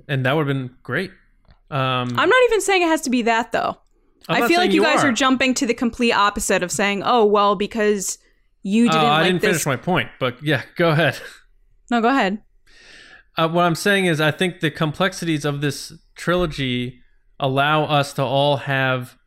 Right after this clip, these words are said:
Speaker 1: varying ways of looking at it, like we're saying, from a certain point of view, that are
Speaker 2: Mm-hmm.
Speaker 1: all correct.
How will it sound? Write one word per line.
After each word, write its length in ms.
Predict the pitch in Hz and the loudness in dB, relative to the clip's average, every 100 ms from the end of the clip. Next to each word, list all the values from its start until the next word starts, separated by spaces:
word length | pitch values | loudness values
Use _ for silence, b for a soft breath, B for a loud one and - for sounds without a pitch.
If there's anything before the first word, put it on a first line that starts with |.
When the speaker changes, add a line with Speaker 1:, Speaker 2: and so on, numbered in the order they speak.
| _ _ | _ _
Speaker 1:
varying 720 | 131 135 139 139 139 139 131 | -4 0 2 2 0 -2 -2
ways 280 | 123 131 127 | -2 -2 -2
of 100 | 123 | -4
looking 260 | 127 135 175 | -8 -6 -4
at 120 | 180 | -4
it, 20 | |
like 140 | 151 123 | -6 -8
we're 60 | |
saying, 240 | 117 120 113 | -8 -8 -8
from 160 | 123 | -10
a 60 | 117 | -10
certain 260 | - 123 120 | -6 -8 -6
point 220 | 131 123 | -6 -6
of 80 | 117 | -6
view, 360 | 127 151 190 196 b b b | -4 -4 -4 -10 b b b
that 140 | - | 0
are 40 | 117 | 2
Speaker 2:
Mm-hmm. 100 | 147 | 4
Speaker 1:
all 160 | 160 | 2
correct. 640 | - - 143 175 - - - | 0 -2 0 0 -2 -10 -20